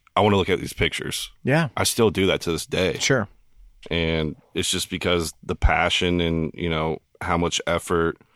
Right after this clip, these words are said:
Speaker 1: and time I, I, I put into it.
Speaker 2: And it's almost like y-, you go and you shoot this stuff, 'cause I've shot some still photography,
Speaker 1: Yeah.
Speaker 2: and I'm not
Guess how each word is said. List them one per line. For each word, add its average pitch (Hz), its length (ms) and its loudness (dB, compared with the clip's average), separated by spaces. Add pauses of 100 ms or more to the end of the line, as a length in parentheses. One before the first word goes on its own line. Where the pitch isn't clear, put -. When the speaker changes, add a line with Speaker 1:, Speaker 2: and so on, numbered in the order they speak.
(600)
Speaker 1:
and 82 280 0
time 87 380 2
I, 76 180 0
I, 78 180 -2 (180)
I 80 100 -4
put 76 220 -4
into 85 380 -2
it. - 140 -6
Speaker 2:
And 151 140 6
it's 139 140 4
almost 185 400 6
like 135 320 4 (340)
y-, 147 240 2
you 123 200 2
go 156 220 10
and 165 80 8
you 156 80 6
shoot 120 260 4
this 110 140 4
stuff, 131 220 2
'cause 208 140 2
I've 262 160 4
shot 135 260 6
some 131 240 6
still 123 220 2
photography, 101 720 -2
Speaker 1:
Yeah. 92 120 4
Speaker 2:
and 117 160 6
I'm 117 160 6
not 139 280 6